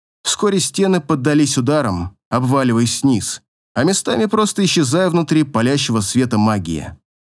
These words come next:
Наконец, стена проломлена, образуя брешь в обороне.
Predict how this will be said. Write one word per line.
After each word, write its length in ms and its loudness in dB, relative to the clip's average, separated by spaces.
Наконец, 580 0
стена 360 0
проломлена, 920 0
образуя 500 0
брешь 400 0
в 80 0
обороне. 640 0